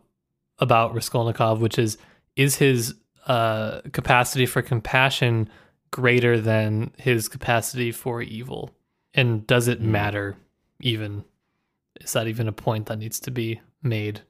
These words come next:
Speaker 1: necessarily? Just something kind of thinking about when you try to categorize, oftentimes as somebody who reads literature, "Oh, this is a good character, this is a bad character."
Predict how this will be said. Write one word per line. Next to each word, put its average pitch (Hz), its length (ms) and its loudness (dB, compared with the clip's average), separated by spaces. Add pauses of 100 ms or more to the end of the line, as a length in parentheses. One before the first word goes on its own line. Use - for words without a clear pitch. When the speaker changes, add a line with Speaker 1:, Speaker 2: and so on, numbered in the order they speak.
(140)
Speaker 1:
necessarily? 113 680 -6 (440)
Just 254 160 0
something 180 600 0
kind 123 220 2
of 107 260 -4 (280)
thinking 120 360 0
about 117 300 4
when 117 140 2
you 113 80 2
try 120 180 2
to 113 80 -2
categorize, 113 720 2 (320)
oftentimes 120 840 4 (340)
as 127 120 2
somebody 120 300 4
who 117 100 2
reads 110 260 2
literature, 110 640 2
"Oh, 214 240 4
this 196 180 2
is 175 140 2
a 135 40 4
good 117 220 2
character, 117 540 2
this 131 180 2
is 120 120 2
a 113 60 2
bad 107 280 0
character." 110 580 -2